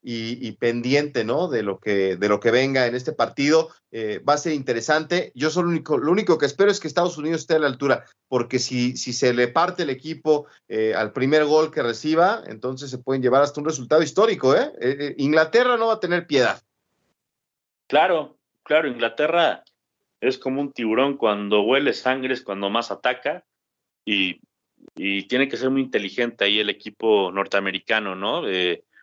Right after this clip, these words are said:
Speaker 2: no dejar espacios, eh, ante quizá un escenario adverso, no volverse loco, no, no regalar la pelota, no regalar metros. Eh, es, es un partido,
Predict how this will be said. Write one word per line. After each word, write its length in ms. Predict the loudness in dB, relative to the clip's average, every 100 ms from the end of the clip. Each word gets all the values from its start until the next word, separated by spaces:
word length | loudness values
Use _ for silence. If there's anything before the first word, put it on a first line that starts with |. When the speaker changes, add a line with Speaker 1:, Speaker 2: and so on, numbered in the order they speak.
| _ -10
Speaker 2:
no 220 | -2 0
dejar 260 | 0 0 0
espacios, 960 | -2 0 0 0 -2 -2 -2 -4 -10
eh, 260 | -6 -6 -6 _
ante 640 | -4 -4 -2 0 0 0 -4
quizá 300 | -10 -4 -2
un 340 | -2 -6 -12 _ _ _ -12
escenario 480 | -10 -6 -2 -2 -2
adverso, 360 | -2 -6 -8
no 200 | -8 -4
volverse 420 | -4 -2 -4 -6
loco, 400 | 0 2 2 -2
no, 380 | -4 -4 -4 -8 _ _ _ _
no 200 | -2 2
regalar 440 | 2 2 2 0
la 160 | -2 -2
pelota, 440 | -2 -2 -2 -4
no 100 | -4
regalar 400 | -2 -2 0 -2
metros. 540 | -4 -6 -4 -6 -8 _ _ _ _ _ _ _ _ _ -20 -12
Eh, 180 | -6 -2
es, 260 | 0 0 -2
es 300 | -6 -6 -6
un 260 | -8 -8 -4
partido, 680 | -4 -4 -6 -2 0 -2